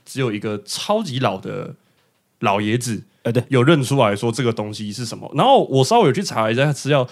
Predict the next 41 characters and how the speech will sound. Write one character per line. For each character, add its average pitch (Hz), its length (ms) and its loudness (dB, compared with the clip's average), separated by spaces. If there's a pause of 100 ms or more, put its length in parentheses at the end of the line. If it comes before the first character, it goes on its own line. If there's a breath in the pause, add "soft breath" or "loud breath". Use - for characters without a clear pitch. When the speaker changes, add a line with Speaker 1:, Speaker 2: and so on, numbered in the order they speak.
(280 loud breath)
Speaker 1:
这 311 100 0
个 233 60 4
老 110 200 4
爷 139 100 4
子 135 100 0
好 101 140 -2
像 151 180 -2
是 147 340 0 (260 loud breath)
赛 170 220 0
利 147 180 -2
耶， 135 200 2
就 139 140 -6
是 120 400 -2 (320)
出 143 220 -4
现 143 260 0
那 147 80 -4
个 123 140 2
大 139 280 -2
魔 107 180 -4
法 104 200 -6
使， 101 260 -10 (360)
Speaker 2:
哦。 104 400 -6
Speaker 1:
呃， 104 400 0
Speaker 2:
对， - 20 -12 (180)
对， 214 80 -4
对。 285 80 6
Speaker 1:
认 147 160 2
的 120 140 6
第 160 360 -2
一 175 60 0
位 165 440 2
一 - 80 -4
级 110 200 -6
魔 107 180 -4
法 107 180 -4
使 - 180 -12
的 101 80 -16
样 98 160 -14
子。 - 120 -20
所 185 140 2
以 143 120 2